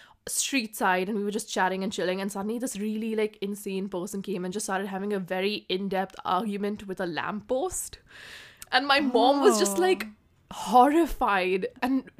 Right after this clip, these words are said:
Speaker 1: I realized,
Speaker 2: Really?
Speaker 1: "Oh my God, my cousin and I are so desensitized to it because we live here. It's insane."
Speaker 2: Yeah. Yeah, no, I honestly, I felt the same way. So I studied in, like, the rougher part of London.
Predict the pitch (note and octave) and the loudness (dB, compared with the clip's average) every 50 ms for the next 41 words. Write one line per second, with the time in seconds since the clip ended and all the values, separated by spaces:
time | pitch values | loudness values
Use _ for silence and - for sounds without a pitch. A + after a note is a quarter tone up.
0 | A#3 A3+ B3 A#3+ A#3 A3 G#3+ A3+ B3 B3+ D#4 C4 G#3+ - - A#3 A#3 A#3+ A#3 A#3 | 2 4 6 6 6 6 6 6 6 6 6 4 2 0 2 2 2 2 2 0
1 | G#3+ G#3 A3 G#3 G3+ G3 G3 G3+ G3 B3 A3 A#3 A3+ A3+ G#3+ G3 G3 F#3+ F#3+ F#3+ | 2 0 0 0 0 -4 -2 -2 -2 -2 -2 -2 -2 -2 0 0 0 0 0 -2
2 | - G#3 G#3+ - - A3 A3 F#3 E3+ E3 G#3 G3+ G#3 - - F#3+ F#3+ G#3+ - A3 | -2 -4 -4 -4 -4 -4 -6 -6 -6 -8 -8 -8 -6 -4 -4 -4 -4 -4 -6 -6
3 | G#3 F#3+ E3+ F3+ G#3 - - F#3+ F3+ - E3+ F#3+ - G3+ F#3+ G3+ G3+ F#3+ G3 G3+ | -4 -4 -4 -4 -4 -6 -6 -6 -6 -6 -8 -8 -6 -6 -6 -6 -6 -6 -4 -4
4 | G3+ F#3+ - A3+ F3 F3 F3 E3+ F3+ - - A3+ A#3+ A#3 A3+ A3+ A3 G#3+ G#3 G3+ | -4 -4 -4 -6 -4 -4 -4 -6 -6 -6 -2 2 4 4 6 6 4 4 2 0
5 | G#3 - - - G#3+ G#3+ G3 _ - - - - - - - _ _ _ - C4 | -2 -4 -6 -8 -10 -12 -14 _ -20 -20 -20 -20 -20 -20 -20 _ _ _ -4 0
6 | C#4+ D4+ D#4+ D#4+ D4+ C#4+ D4 D#4 D#4 D#4 D#4 C#4+ A3+ A#3 A#3 A3+ C4 C#4+ - - | 0 2 4 4 4 6 6 8 10 10 10 10 8 8 6 6 4 2 2 2
7 | F4 E4 B3+ C4 B3 - - A#3+ A#3 B3 A#3+ D4 C4+ - - B3 A#3 A#3+ A#3+ A3+ | 4 6 6 4 4 4 4 4 4 4 2 -2 -2 -2 -2 -2 0 0 0 0
8 | A3+ G#3+ G#3+ G#3 G3+ - - - G#3+ G#3 - - G3+ G3 F#3 F#3+ G#3 G#3 - - | 0 0 0 0 -2 -4 -6 -6 -4 -4 -2 0 0 0 0 0 -2 -2 -4 -4
9 | - A3+ G3+ G3 G3+ G#3+ G#3+ A3 A3+ A3 A3 G#3+ G#3 G3 - - - G#3+ G#3 - | 0 0 2 2 0 -2 -2 -2 -2 -2 -2 -2 -4 -4 -6 -4 -4 -4 -2 0
10 | A3 G#3 F#3+ F#3+ F#3+ E3 F3 - - - G#3+ G3+ G3 G3+ - - G3 F3+ F#3 F#3 | -2 0 0 0 0 -2 -2 -6 -6 -2 0 2 2 2 2 2 2 2 0 0
11 | - - G3 F#3 G3+ G3 F#3+ F3+ F3+ F#3 F#3+ G#3 A#3 C4+ D#4 E4 E4+ | -2 -6 -4 -2 0 0 0 0 -2 -4 -2 0 0 0 0 0 -2